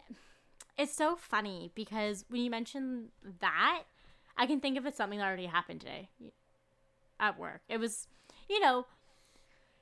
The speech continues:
it's a co-working space. We work closely with other people. But it's almost like you have to be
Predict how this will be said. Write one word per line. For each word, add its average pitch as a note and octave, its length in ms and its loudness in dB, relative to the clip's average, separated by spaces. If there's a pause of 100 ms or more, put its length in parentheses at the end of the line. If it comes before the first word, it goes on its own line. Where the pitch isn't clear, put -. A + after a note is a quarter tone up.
(260)
it's C4+ 160 2
a D4+ 80 6
co-working A3+ 840 4
space. A3 440 4
We A#3+ 80 -2
work B3 220 -2
closely A3+ 680 -2
with A3 140 0
other A3 280 4
people. G3 680 -2 (920)
But D4+ 200 8 (100)
it's C4 140 0
almost D4+ 360 4
like A#3+ 220 2
you G#3+ 200 -4
have G3+ 240 0
to B3 120 0
be G3+ 460 -2